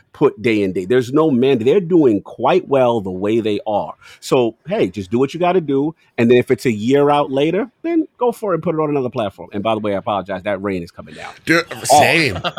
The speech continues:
Speaker 1: bro,
Speaker 2: Same.
Speaker 1: it is. It, I'm hearing it now. I'm like, "Yo, I've never even heard any
Speaker 2: Yeah.
Speaker 1: type of thing." This, and I got
Speaker 2: I
Speaker 1: a second warning, by the way. We continue.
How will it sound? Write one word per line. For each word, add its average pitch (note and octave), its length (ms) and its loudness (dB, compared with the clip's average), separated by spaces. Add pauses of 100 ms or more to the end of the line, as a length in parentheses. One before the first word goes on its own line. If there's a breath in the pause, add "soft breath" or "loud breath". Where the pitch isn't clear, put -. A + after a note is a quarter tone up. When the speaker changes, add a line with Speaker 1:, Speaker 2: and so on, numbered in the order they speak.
Speaker 1:
bro, D3 200 4
Speaker 2:
Same. G#2 120 0
Speaker 1:
it D3+ 120 6
is. A#2+ 160 2 (160 soft breath)
It, D#3+ 180 2
I'm D3 220 2
hearing C#3+ 320 -2
it F#2 100 -14
now. G#2+ 140 -4
I'm C#3+ 80 4
like, A#2+ 120 2
"Yo, G#2+ 100 0
I've B2 100 2
never G#2 160 0
even E2+ 140 -8
heard A#2+ 260 2
any F#2+ 140 -4
Speaker 2:
Yeah. C3 180 0
Speaker 1:
type F3+ 100 -2
of E2 80 -14
thing." E2+ 180 -10
This, F2+ 160 -8
and F#2+ 100 -8
I A2+ 80 2
got A#2 120 4
Speaker 2:
I F#2+ 40 -4
Speaker 1:
a - 20 -10
second G2 280 -4
warning, F2+ 300 -6 (180)
by F2+ 120 -2
the C4+ 100 2
way. - 60 -6
We - 80 -12
continue. A3 640 -2